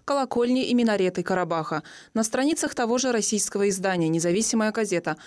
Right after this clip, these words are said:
зав. сектором администрации президента Азербайджана Фуат Ахундов привел исторические факты и тем самым опроверг утверждение российского политолога о том, что находящийся в Нагорном Карабахе албанский монастырь Ганзасар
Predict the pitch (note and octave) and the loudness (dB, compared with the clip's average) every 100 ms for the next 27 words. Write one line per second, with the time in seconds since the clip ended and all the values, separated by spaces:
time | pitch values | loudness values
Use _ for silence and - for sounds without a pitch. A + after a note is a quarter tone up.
0 | - - G#3 A#3+ C4 - B3+ B3+ A3+ G3+ | -20 -8 -2 -2 0 -2 -2 0 0 2
1 | G#3 - A#3 A#3 A3 G#3+ G#3 G3+ F3+ E3+ | 0 0 -2 0 -2 0 0 0 0 0
2 | E3 E3+ F3 F3+ B3 C4 - F3+ E3+ F3 | -2 0 -2 0 2 0 0 -2 -2 -2
3 | B3 B3 A3+ - - - A#3+ A#3 D4 B3 | 0 0 0 -8 -20 -6 -2 0 2 0
4 | - B3 A#3 - - A3+ A#3 A#3+ F#3+ - | 0 0 0 -2 -2 -2 0 -2 -4 -4
5 | D#3 - - G3 - F3+ F3 A3 B3+ B3 | -4 -6 -8 -4 0 0 0 0 0 0
6 | A#3 B3+ A#3+ G3 E3+ F3+ F#3 E3+ F3+ E3+ | -2 0 0 0 -2 -4 -2 0 0 2
7 | F3 G3 F#3 E3+ E3 D#3+ F3 F3 F3 D#3+ | 2 0 0 -2 -2 0 0 0 0 0
8 | E3 E3+ C4 C#4 - - - - A3+ A3 | 0 0 0 0 -4 -20 -10 -4 -2 0
9 | A#3 C#4 C#4+ C4+ C4+ A#3+ G3 A3 B3 A#3+ | 0 0 0 0 0 0 2 2 2 2
10 | B3 A3+ F3+ E3+ F3+ E3 E3+ A3+ A#3 B3 | 0 0 0 -2 -2 -2 0 0 0 0
11 | G#3+ F3+ - G#3+ G#3 - - G3 F#3+ F3+ | 0 0 -2 -2 -4 -10 -6 0 0 2
12 | F3+ A#3+ C4 | 0 0 -2